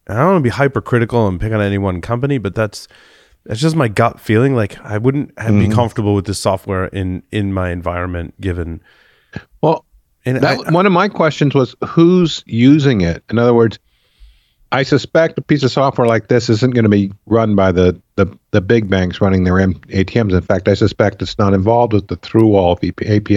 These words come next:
Speaker 3: Ms we're used to in our
Speaker 1: Yeah.
Speaker 3: banks or credit
Speaker 1: Yeah.
Speaker 3: unions.
Speaker 1: Yeah, this
Speaker 3: This
Speaker 1: is
Speaker 3: is
Speaker 1: like the
Speaker 3: third
Speaker 1: independent,
Speaker 3: parties.
Speaker 1: right?
Speaker 3: You know, the ones you saw at the fairgrounds, the, as you
Speaker 1: Yes.
Speaker 3: said, the, the convenience store, the wherever.
Speaker 1: But they still have money in them.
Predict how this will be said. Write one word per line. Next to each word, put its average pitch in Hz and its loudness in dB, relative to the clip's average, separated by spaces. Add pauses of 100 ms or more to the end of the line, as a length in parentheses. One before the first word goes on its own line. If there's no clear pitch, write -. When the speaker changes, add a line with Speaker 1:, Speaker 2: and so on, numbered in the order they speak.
Speaker 3:
Ms 90 0
we're 90 -2
used 95 2
to 90 2
in 82 -2
our 78 -2
Speaker 1:
Yeah. 104 2
Speaker 3:
banks - -4
or - -10
credit 113 0
Speaker 1:
Yeah. 78 -6
Speaker 3:
unions. 69 -12 (360)
Speaker 1:
Yeah, 110 2
this 113 2
Speaker 3:
This 117 0
Speaker 1:
is - 2
Speaker 3:
is 113 4
Speaker 1:
like - -10 (120)
the 107 -2
Speaker 3:
third - -2
Speaker 1:
independent, 123 2
Speaker 3:
parties. 90 -2
Speaker 1:
right? 95 -2 (1080)
Speaker 3:
You 113 2
know, 104 2
the 101 2
ones 123 2
you 131 4
saw 120 2
at 120 -4
the 131 2
fairgrounds, 107 0
the, 104 -6 (100)
as 98 2
you 107 -4
Speaker 1:
Yes. 104 -4
Speaker 3:
said, 98 2
the, 95 -2 (200)
the 101 2 (240)
convenience 107 2
store, 98 2
the 98 4 (160)
wherever. 92 0 (1200)
Speaker 1:
But 127 0
they 135 2
still 196 2
have 156 0
money 107 0
in 87 -6
them. 82 -10